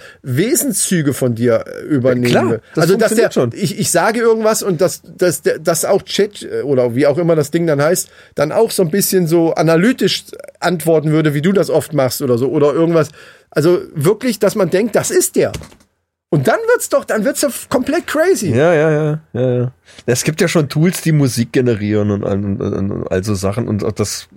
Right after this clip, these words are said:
Speaker 2: gar nicht mal so schlecht. Also was ich mir vorstellen könnte, wäre irgend-, irgendwelche Internet-Radiosender, die
Speaker 1: Alles nur noch so
Speaker 2: twenty-four seven einfach irgendwie, äh, generierte, äh, künstliche Intelligenzmusik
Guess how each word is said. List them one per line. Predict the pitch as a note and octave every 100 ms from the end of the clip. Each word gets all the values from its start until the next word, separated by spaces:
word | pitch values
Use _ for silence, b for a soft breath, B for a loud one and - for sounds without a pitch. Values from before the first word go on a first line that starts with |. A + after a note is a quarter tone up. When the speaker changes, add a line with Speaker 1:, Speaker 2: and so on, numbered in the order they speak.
| -
Speaker 2:
gar | G2
nicht | G#2+ A#2+
mal | A2 G#2+
so | G#2+
schlecht. | F#2+ G#2+ D#3 -
Also | A2 A2
was | G#2+ G#2+
ich | B2
mir | A2+
vorstellen | A2 A#2+ B2 C3
könnte, | A#2 B2 A2+
wäre | A2+
irgend-, | - A2+ G2+ B B B -
irgendwelche | A#2+ B2 A#2+
Internet-Radiosender, | A#2+ C#3 D#3 C3 A2+ F#2 A#2 E3 D#3+ C3+ - A#2+ B2 A#2+
die | G2+ A#2 A2+ G#2+ _ _ _ _ _ _ _ _ B B B B -
Speaker 1:
Alles | - B2+ D3+
nur | D3
noch |
so | C3+
Speaker 2:
twenty-four | E3+
seven | C3 D3+ E3+ G3 F3+
einfach | C#3+ D3+ F3+ E3+ D#3
irgendwie, | F3+ E3+ F3+ F#3
äh, | E3+ C3+ D3+ C3
generierte, | D3+ D#3 C3+ C#3+ E3+ F#3 E3+ D#3+ D#3 D#3 D#3 D3+
äh, | C#3
künstliche | D#3 D3 E3+ D#3
Intelligenzmusik | D#3 D3 D#3 F3+ C#4 E3 A2 G#2+ -